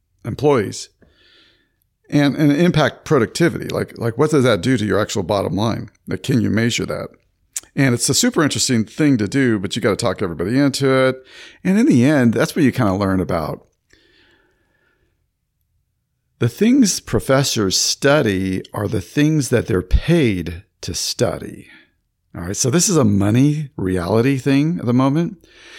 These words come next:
It's not like most professors can just decide, "I'm gonna exert this much time and attention, and I'm gonna look at this question." What they really want is a grant out there,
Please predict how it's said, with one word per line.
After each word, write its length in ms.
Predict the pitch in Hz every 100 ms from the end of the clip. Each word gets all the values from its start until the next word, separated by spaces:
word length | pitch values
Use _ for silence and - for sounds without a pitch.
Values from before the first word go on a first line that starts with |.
| - -
It's 160 | 180
not 180 | 226 247
like 160 | 208 139
most 240 | 139 127
professors 600 | 135 131 131 120 117 101
can 160 | - 98
just 320 | 123 - -
decide, 720 | - - 104 92 87 85 69 - _ - - _
"I'm 260 | 151 196 202
gonna 280 | 160 131
exert 460 | 117 98 123 110 104
this 220 | 143 139
much 220 | 139 120
time 280 | - 127 117
and 80 | 110
attention, 560 | 95 101 98 90 95 87
and 120 | 95
I'm 100 | 95
gonna 140 | 90
look 200 | 85 90
at 60 | -
this 140 | 85
question." 500 | - - - - 117 - _ _ _ _ _ _ _ _ _ - -
What 160 | 151 156
they 100 | 131
really 240 | 202 240
want 200 | 139 123
is 80 | 92
a 60 |
grant 560 | 85 87 78 127 156 - _ _ _ _ _ _ _ _ -
out 260 | 139 135
there, 420 | 104 78 85 143